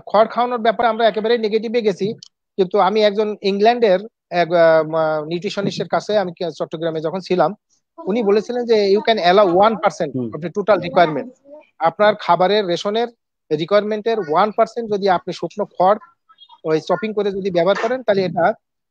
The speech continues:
Speaker 1: রুমেনের ভিতরে ওরা আর একটা আলাদা আবরণ তৈরি করে, যে volatile fatty acid যেগুলি হয় বা রুমেনের ভিতরে যে গ্যাসগুলি হয়, এই গ্যাসটাকে যাতে ওরা উপরে না উঠতে পারে।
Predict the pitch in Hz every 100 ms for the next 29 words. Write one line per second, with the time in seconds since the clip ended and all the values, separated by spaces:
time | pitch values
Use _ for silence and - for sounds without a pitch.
0 | _ _ 151 190 226 254 196 208 226 202
1 | 208 190 196 196 170 180 196 - 156 175
2 | 180 170 170 151 151 143 147 139 160 175
3 | 208 185 156 175 160 190 190 175 165 139
4 | 151 226 - _ _ _ 156 151 151 180
5 | 208 196 202 190 175 147 156 170 185 226
6 | 196 156 202 180 160 160 - 185 - 196
7 | 190 208 185 185 156 185 170 156 160 -
8 | 190 165